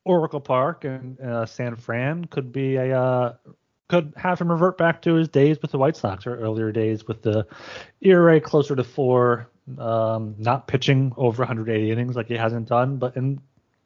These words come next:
it just comes down to if he can keep those strikeouts up, like, strikeouts up like he had the past two years. But I, I, I think, you know, going into Yankee Stadium, all that pressure of being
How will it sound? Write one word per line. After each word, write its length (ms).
it 160
just 180
comes 200
down 180
to 140
if 100
he 80
can 320
keep 200
those 180
strikeouts 400
up, 160
like, 200
strikeouts 440
up 180
like 80
he 60
had 100
the 60
past 240
two 120
years. 240
But 160
I, 100
I, 380
I 40
think, 380
you 60
know, 140
going 300
into 320
Yankee 280
Stadium, 500
all 100
that 140
pressure 340
of 120
being 380